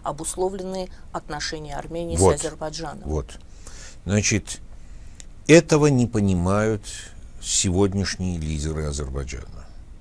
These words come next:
Speaker 2: что для них выгодно улучшение армяно-турецких отношений. И, э, фактически они могут говорить, да, вот давайте там улучшайте и так далее, но, э,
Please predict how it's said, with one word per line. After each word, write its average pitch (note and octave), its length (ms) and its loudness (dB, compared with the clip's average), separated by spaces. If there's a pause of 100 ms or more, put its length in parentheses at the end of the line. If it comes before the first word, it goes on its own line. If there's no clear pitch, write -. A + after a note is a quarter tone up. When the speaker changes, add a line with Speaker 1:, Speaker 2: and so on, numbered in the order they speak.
(640)
Speaker 2:
что - 280 2
для G2 280 8
них D#3 460 4
выгодно F2 960 0 (880)
улучшение G#2+ 680 4
армяно-турецких D#2 880 -2
отношений. - 480 -10 (1800)
И, A#2 540 6
э, F#2+ 240 2 (540)
фактически - 720 4
они B2 160 8
могут D3 340 8
говорить, B2+ 560 4
да, G#2+ 180 2
вот F#2 200 0
давайте F#2 500 2
там D#2 300 -2
улучшайте E2+ 580 -2
и D2 40 -6
так E2+ 200 -6
далее, B2+ 300 0
но, A2 320 6 (680)
э, F#2+ 280 4